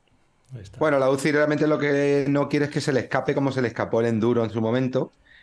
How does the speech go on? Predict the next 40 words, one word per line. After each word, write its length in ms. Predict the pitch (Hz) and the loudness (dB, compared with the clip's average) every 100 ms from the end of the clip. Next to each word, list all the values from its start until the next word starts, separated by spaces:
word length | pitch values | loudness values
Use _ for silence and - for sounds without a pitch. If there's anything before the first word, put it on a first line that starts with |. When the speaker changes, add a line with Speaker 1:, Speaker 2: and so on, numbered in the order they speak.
| - | -14
Speaker 2:
y 120 | - 117 | -6 -2
tener 260 | 117 113 | 0 2
el 140 | 120 113 | 0 0
control 440 | 113 98 110 101 | -2 0 0 0
de, 460 | 101 98 95 95 95 | 0 0 0 0 -2
de 140 | 104 | -4
esta 200 | 104 - | -4 -2
disciplina. 600 | 101 98 90 107 131 85 - _ _ - | -2 -2 -4 -2 -2 -4 -10 _ _ -8
Porque 220 | 101 95 | -6 -6
si 120 | 98 | -8
se 120 | 90 | -2
hace 260 | 107 - 113 | -2 0 -2
una 380 | 113 113 113 110 | 0 -2 -2 -2
Copa 240 | 113 113 | 0 0
del 140 | 110 | 0
Mundo 340 | 110 120 113 107 | 0 0 0 0
paralela, 600 | 113 104 123 127 92 87 _ _ _ | 0 0 0 0 -2 -6 _ _ _
independiente 640 | 101 98 95 95 98 104 | -6 -4 -2 -2 -2 -2
de 380 | 104 107 110 110 | 0 0 0 0
las 200 | 110 107 | 0 -2
federaciones 600 | 120 104 107 120 120 95 95 | 0 -2 -2 -2 -2 -2 -2
o 60 | |
de 100 | 92 | -2
la 100 | 92 | -2
uci 220 | 107 127 113 | -2 -2 -2
en 80 | |
este 200 | 113 - | -4 -4
caso, 400 | 123 123 - 127 - - - - _ | -4 -4 -4 -6 -8 -20 -20 -20 _
pues 600 | - 107 98 98 95 92 | -2 0 2 0 0 -4
puede 240 | - 110 110 | -2 0 0
coger 260 | 113 123 107 | -2 -4 -4
fuerza 420 | 120 127 127 139 | -2 -2 -2 -2
porque 160 | 127 | -2
está, 220 | 98 107 101 | -2 -4 -4
está 260 | 104 - 104 | -6 -6 -4
teniendo 320 | 107 107 107 | -2 0 0
mucho 240 | 107 110 | -2 -2
tirón 260 | 110 110 110 | -2 0 0
el 80 | 104 | -2
gravel 400 | 117 127 143 | 0 0 -2